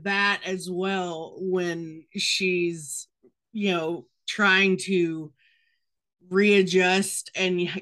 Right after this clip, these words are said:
get Scylla to see what you were saying, the, the bigger picture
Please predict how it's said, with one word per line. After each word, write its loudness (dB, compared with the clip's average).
get 0
Scylla -2
to -6
see -2
what -8
you -6
were -6
saying, -4
the, -8
the -10
bigger -8
picture -8